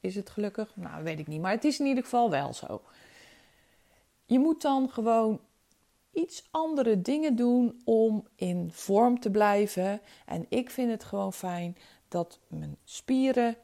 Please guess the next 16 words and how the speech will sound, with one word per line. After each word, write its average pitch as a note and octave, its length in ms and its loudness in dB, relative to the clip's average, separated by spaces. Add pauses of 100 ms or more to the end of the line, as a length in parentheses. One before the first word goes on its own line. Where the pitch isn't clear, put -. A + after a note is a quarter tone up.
(380)
ehm, F#3+ 880 -6 (920)
goed G#3 280 0
blijven. F#3 720 0
Dat, F3 180 -8 (140)
dat - 160 -16
mijn D#3+ 300 -12
lijf F#3+ 380 -4
krachtig B3+ 500 -2
is. G3+ 420 -2 (500)
Dat, F3 520 -2 (120)
ja, F3+ 240 -4 (180)
dat G3 320 0
dat C4+ 200 0
soort A#3+ 240 0
dingen G#3 300 0 (120)
ook A#3+ 440 0